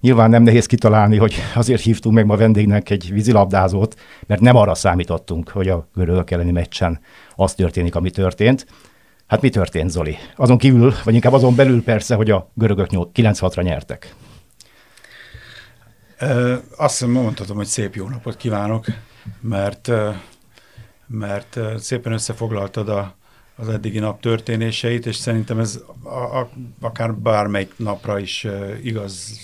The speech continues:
Speaker 2: lehetett volna, vagy lehetne.
Speaker 1: Mármint,
Speaker 2: Ö,
Speaker 1: hogy voltak bennünk ilyen érzések
Speaker 2: igen,
Speaker 1: is, meg olyanok
Speaker 2: igen,
Speaker 1: is.
Speaker 2: igen.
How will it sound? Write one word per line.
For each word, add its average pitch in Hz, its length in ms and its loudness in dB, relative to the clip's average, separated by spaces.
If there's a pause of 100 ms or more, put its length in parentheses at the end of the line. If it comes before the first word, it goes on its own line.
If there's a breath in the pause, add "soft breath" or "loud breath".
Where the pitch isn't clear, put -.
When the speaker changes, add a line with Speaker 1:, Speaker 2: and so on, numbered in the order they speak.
(120)
Speaker 2:
lehetett 101 520 -6
volna, 110 460 -6
vagy 98 160 -10
lehetne. 113 520 -4 (920 loud breath)
Speaker 1:
Mármint, 110 360 2
Speaker 2:
Ö, 104 40 -4
Speaker 1:
hogy 120 120 0
voltak 117 280 4
bennünk 113 280 4
ilyen 120 180 6
érzések 127 260 4
Speaker 2:
igen, 107 180 2
Speaker 1:
is, 101 60 -2
meg 110 120 2
olyanok 107 200 4
Speaker 2:
igen, 104 160 0
Speaker 1:
is. 117 140 -6
Speaker 2:
igen. 170 440 -4